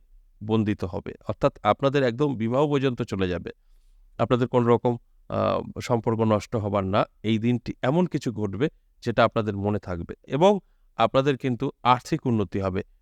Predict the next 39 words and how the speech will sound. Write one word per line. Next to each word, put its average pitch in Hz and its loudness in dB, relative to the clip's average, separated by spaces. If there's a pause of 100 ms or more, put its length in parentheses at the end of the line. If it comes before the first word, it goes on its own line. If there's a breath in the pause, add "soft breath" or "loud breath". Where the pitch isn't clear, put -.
(120)
চোখে - 0
পড়ার 85 -2
মতো। 90 -6
সেই 135 -2
দিকগুলোও 131 0
কিন্তু 127 -8
যথেষ্ট 117 -8
ভালো। 90 -12 (420)
তাই 120 -4
তুলা 175 6
রাশির 180 2
জাতক 170 2
জাতিকাদের 156 2
আমি 139 4
বলবো 135 -2 (140)
অ্যালার্ট 110 0
থাকুন। 95 -8
আপনাদের 127 -4
অ্যালার্ট 113 0
করাই 131 0
আমার 107 -2
কাজ, 120 2 (140)
আমি 101 -2
অ্যালার্ট 117 -2
করার 135 0
চেষ্টা 131 -4
করছি। 139 -4 (440)
এর 131 0
পরের 117 2
দায়িত্ব 113 0
সম্পূর্ণ 127 -4 (120)
আপনার। - -8 (640)
যতটা 170 2
অ্যালার্ট 147 4
থাকবেন 139 -2
ততটাই 123 -2
কিন্তু 135 -4 (360)
সাকসেস - -4
পাবেন। - -18